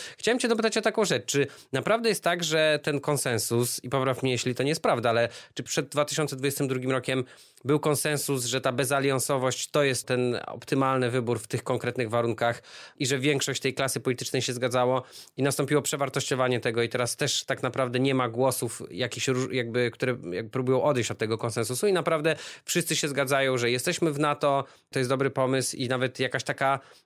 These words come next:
m-, może nie wiem, konfrontacyjna to jest źle powiedziane, tak? Ale taka zdecydowana, asertywna polityka wobec Rosji to jest coś takiego, co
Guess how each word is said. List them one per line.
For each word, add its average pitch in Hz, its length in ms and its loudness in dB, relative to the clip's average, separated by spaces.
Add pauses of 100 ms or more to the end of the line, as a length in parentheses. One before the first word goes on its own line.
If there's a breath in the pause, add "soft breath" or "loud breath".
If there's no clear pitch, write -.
m-, 113 420 -2
może 147 180 0
nie 165 100 4
wiem, 127 80 -2
konfrontacyjna 160 720 0
to 170 100 0
jest 160 120 0
źle 170 140 2
powiedziane, 101 360 0
tak? 123 120 2
Ale 135 100 2
taka 135 180 0
zdecydowana, 143 720 0
asertywna 135 460 0
polityka 131 280 -2
wobec 127 220 -2
Rosji 135 260 0
to - 80 -2
jest 127 120 -2
coś 127 120 -4
takiego, 131 340 -2
co 135 260 2